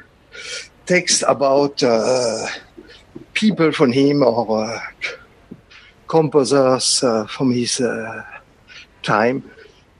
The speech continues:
they, uh, spoke, uh, about, uh, his fascinating improvisation,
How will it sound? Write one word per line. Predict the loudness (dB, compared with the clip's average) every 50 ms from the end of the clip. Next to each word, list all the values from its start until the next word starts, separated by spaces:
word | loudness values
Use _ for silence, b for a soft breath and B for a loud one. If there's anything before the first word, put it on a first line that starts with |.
| _ -20 -14 -8 -4 -2 0
they, | 0 2 2 0 0 0 0 0
uh, | 0 0 0 -2 -2 -4 -4 -4 -6 -8 -10 -14 -14 -16 B B B B B _ _ B B B B B B B B B B -20 -20 -20 -20 -20 -20 -20 -20 -16 -12 B B B B B B B B
spoke, | B B 0 2 2 0 -2 -2 -4 -2 -2 -2 -4 -4 -4
uh, | -2 0 0 -2
about, | -2 -2 -2 -2 0 -2 -2 -4 -4 -2
uh, | 0 0 0
his | 0 -2 -4 -4 -4 -4
fascinating | -2 -2 -2 0 0 0 2 2 2 0 0 0 -2 0 0
improvisation, | 0 0 0 0 0 0 0 0 0 0 0 0 -2 -4 -4 -6